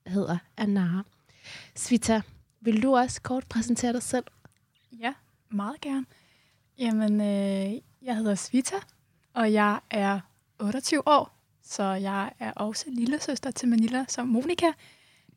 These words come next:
Speaker 2: Øhm, jeg læser en kandidat, der hedder Læring og Forandringsprocesser.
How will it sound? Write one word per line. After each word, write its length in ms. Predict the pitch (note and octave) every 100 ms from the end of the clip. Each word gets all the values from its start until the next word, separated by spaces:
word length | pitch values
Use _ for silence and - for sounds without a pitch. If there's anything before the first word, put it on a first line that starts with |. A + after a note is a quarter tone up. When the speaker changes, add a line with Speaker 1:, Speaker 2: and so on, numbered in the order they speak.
| _
Speaker 2:
Øhm, 460 | A3+ A3 G#3+ G#3 G3+
jeg 180 | G3 G#3
læser 480 | G#3 G3+ - A3+ G#3
en 260 | G3+ G3 F#3+
kandidat, 840 | - G3+ F#3 - C4 D#4+ E4 D#4+ - _ _ _ _ _
der 80 | A#3
hedder 360 | G#3+ G#3 F#3+ F#3+
Læring 380 | F#3 F#3 G#3+
og 80 | A3
Forandringsprocesser. 1000 | - G#3+ C#4 G4 - - D#4 E4 D4 D4+